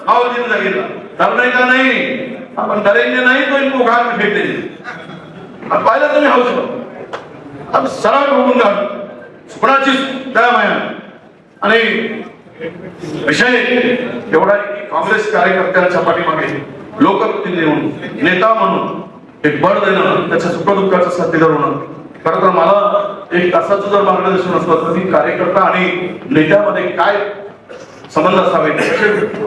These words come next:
नाते असावे, यावर मी एक तास बोलू शकलो असतो. आपला कार्यकर्ता का दूर जातो, आपला कार्यकर्ता थोडासा का दुखावतो,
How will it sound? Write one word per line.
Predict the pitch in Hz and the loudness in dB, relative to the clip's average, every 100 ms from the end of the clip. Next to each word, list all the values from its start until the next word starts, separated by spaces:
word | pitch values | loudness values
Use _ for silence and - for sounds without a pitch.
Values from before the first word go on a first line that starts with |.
| - | -2
नाते | 147 160 - | 2 2 2
असावे, | 208 147 139 147 - - - - - 135 | 2 4 2 2 0 -4 -8 -12 -2 2
यावर | 156 202 | 2 2
मी | 202 | 2
एक | 190 190 | 2 2
तास | 185 | 0
बोलू | - 160 | -2 -2
शकलो | 160 151 139 | -2 0 0
असतो. | 135 135 - - - - - | -2 -4 -8 -10 -12 -8 -2
आपला | - 202 | 0 2
कार्यकर्ता | - 151 156 - - | 2 2 0 -2 -4
का | - 170 180 | -2 0 0
दूर | 175 160 | 2 0
जातो, | 151 - - - - - - | 0 0 -4 -8 -12 -6 -2
आपला | - 202 | 0 2
कार्यकर्ता | 175 190 180 - - | 2 2 2 4 2
थोडासा | - - 185 | 2 0 0
का | 170 175 | 2 2
दुखावतो, | 175 160 147 147 | 2 2 2 2